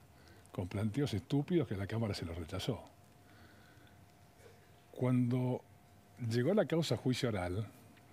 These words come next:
mis abogados tuvieron que presentar una nota en la Corte avisándole a la Corte que iba a prescribir.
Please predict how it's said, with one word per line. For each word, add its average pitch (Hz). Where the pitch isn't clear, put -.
mis 123
abogados 147
tuvieron 123
que 113
presentar 113
una 113
nota 143
en 110
la 107
Corte 147
avisándole 117
a 113
la 107
Corte 147
que 117
iba 113
a 98
prescribir. 101